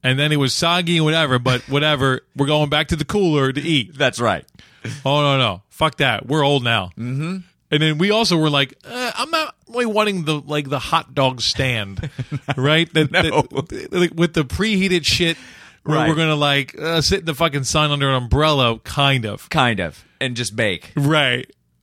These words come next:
Speaker 1: Oh, there's a fucking sports bar? Air conditioned?
Speaker 2: Oh, we're in.
Speaker 1: Oh, thank you very much.
Speaker 2: Yeah, yeah. We'll
Speaker 1: So
Speaker 2: sit here for a good hour. <laughs>
Speaker 1: Yeah, literally. It was like a twenty minute wait. Perfect.
Speaker 2: Yeah, no problem.
Speaker 1: Uh, yeah, so then we had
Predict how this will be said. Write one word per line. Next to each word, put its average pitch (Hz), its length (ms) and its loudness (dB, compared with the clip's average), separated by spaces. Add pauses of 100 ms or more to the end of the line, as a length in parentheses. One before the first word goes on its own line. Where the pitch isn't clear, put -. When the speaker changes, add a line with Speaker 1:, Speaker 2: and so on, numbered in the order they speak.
(140)
Speaker 1:
Oh, 151 200 4
there's 147 200 4
a 147 60 2
fucking 139 300 0
sports 160 300 -2
bar? 262 260 0 (840)
Air 160 140 2
conditioned? 294 480 0 (400)
Speaker 2:
Oh, 135 120 2
we're 127 260 2
in. 113 280 0
Speaker 1:
Oh, 123 420 0
thank 156 260 -2
you 143 80 0
very 131 160 2
much. 123 240 0
Speaker 2:
Yeah, 131 320 0
yeah. 110 260 -2 (480)
We'll 147 240 -2
Speaker 1:
So 175 80 0
Speaker 2:
sit 185 140 2
here 165 180 2
for 151 140 -2
a 139 40 0
good 139 180 0
hour. 127 460 2
<laughs> 196 60 -2
Speaker 1:
Yeah, 175 260 0 (220)
literally. 175 400 2
It - 20 0
was 147 120 -2
like 156 140 0
a 151 80 0
twenty 175 260 -2
minute 185 200 0
wait. 196 360 -2
Perfect. 120 540 -6 (200)
Speaker 2:
Yeah, 123 260 0
no 117 160 0
problem. 101 460 0 (160)
Speaker 1:
Uh, 113 600 -2 (160)
yeah, 147 300 0
so 135 180 0
then 143 100 2
we 151 120 2
had 131 280 -2